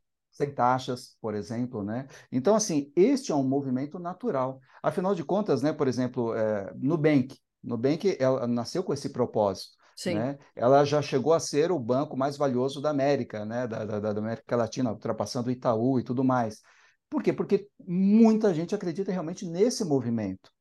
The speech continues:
Speaker 1: né? E o, e o
Speaker 2: Sim.
Speaker 1: Nubank tá aí. Ele,
Speaker 2: E é
Speaker 1: e, e
Speaker 2: necessário.
Speaker 1: detalhe, demorou acho que cinco anos pra dar o primeiro lucro. Foi só prejuízo,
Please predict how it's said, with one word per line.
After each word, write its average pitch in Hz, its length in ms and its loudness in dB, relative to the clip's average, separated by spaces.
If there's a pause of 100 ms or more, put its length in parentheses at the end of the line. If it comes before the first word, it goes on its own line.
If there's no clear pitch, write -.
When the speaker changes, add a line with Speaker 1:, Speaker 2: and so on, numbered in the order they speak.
(540)
Speaker 1:
né? 131 220 -2
E 220 100 0
o, 208 140 0
e 165 80 2
o 214 60 6
Speaker 2:
Sim. - 0 -
Speaker 1:
Nubank - 340 2
tá 247 120 -2
aí. 196 280 -2
Ele, 151 220 0
Speaker 2:
E 165 120 2
é 185 60 0
Speaker 1:
e, - 20 0
e - 0 -
Speaker 2:
necessário. - 460 2
Speaker 1:
detalhe, 156 440 2 (300)
demorou 151 400 0
acho 185 140 -6
que - 80 -12
cinco 196 640 -2
anos 147 640 0
pra 117 120 -6
dar 127 100 0
o - 60 -4
primeiro 156 360 0
lucro. 131 480 -6 (1200)
Foi 131 140 0
só 135 160 2
prejuízo, 156 800 -2